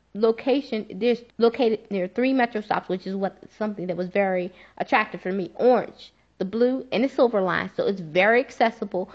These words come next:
You can get a wealth of things, ma-, you know, clothing materials, food, soap, dairy products.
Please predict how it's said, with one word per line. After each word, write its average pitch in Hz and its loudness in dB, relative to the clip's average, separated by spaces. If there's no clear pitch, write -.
You 359 4
can 339 4
get 262 0
a 208 2
wealth 202 2
of 196 -6
things, - -8
ma-, 175 -4
you 196 -6
know, 185 -2
clothing 240 4
materials, 180 -4
food, 254 -2
soap, - 2
dairy 240 4
products. - -6